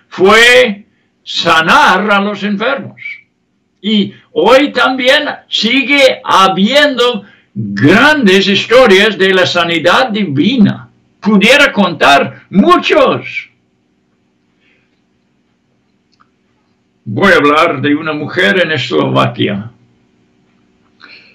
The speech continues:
Ella estaba ingresado en el hospital. Estuvimos en, eh, perdón, era Croacia.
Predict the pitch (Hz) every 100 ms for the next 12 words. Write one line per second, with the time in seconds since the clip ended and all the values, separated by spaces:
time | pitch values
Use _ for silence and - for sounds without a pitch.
0 | _ _ - 170 196 202 196 160 135 -
1 | 170 185 175 151 139 143 127 - 185 185
2 | 190 185 151 151 147 143 - 143 131 131
3 | 185 160 101 104 - _ _ _ _ _
4 | _ _ 135 127 143 139 196 208 202 190
5 | 175 127 - - _ _ - 135 127 120
6 | 113 101 - _ _ _ _ _ _ _
7 | _ _ _ _ _ _ - - - -
8 | - 160 - - - 127 127 - 117 123
9 | 160 - 110